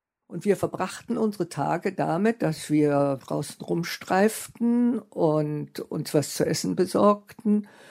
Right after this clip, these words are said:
oder eben in die Keller, die ja zum Teil jetzt verlassen waren, gingen und in die Wohnungen. Wir suchten, ob wir was anzuziehen fanden oder,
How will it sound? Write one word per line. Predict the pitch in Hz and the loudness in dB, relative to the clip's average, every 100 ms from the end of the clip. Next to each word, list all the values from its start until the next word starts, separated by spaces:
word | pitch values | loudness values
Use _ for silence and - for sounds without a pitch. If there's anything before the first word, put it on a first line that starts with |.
| - - - _ 220 | -20 -20 -20 _ 2
oder | 208 196 - | 4 4 0
eben | 185 196 196 | -2 0 -2
in | 185 175 160 | -2 -2 0
die | 147 143 | 0 -2
Keller, | - 175 180 185 | 2 4 6 4
die | 160 | 4
ja | 151 147 | 2 0
zum | - 151 | -2 -2
Teil | - 147 147 | 2 2 2
jetzt | 143 | -2
verlassen | - 156 147 156 175 175 | -2 0 2 0 -2 0
waren, | 170 175 175 175 | 4 4 2 0
gingen | 156 185 185 185 185 | 2 2 2 2 0
und | - 151 | -2 -2
in | 165 143 | -2 0
die | 143 | 2
Wohnungen. | 156 170 185 180 180 175 160 | 4 4 4 2 0 0 4
Wir | 170 | 4
suchten, | 151 156 165 - 180 | 4 2 0 -4 -2
ob | 180 160 - | -2 0 2
wir | 151 | 4
was | 151 143 - - | 2 0 -6 -6
anzuziehen | - 190 - 185 - 165 | 0 0 0 -4 -2 -4
fanden | 165 175 160 160 165 170 | 0 2 2 0 -4 -4
oder, | - 165 156 151 | 0 2 4 4